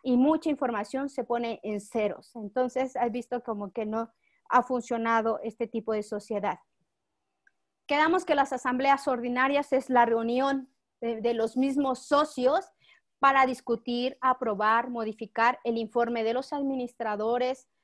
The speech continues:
nombrar al administrador o al consejo de administración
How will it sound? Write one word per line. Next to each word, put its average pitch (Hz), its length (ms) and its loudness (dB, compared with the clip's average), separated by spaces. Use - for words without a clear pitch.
nombrar 247 440 4
al 262 140 2
administrador 226 800 0
o 254 80 2
al 214 140 -2
consejo 214 400 -6
de 226 80 -2
administración 208 880 -4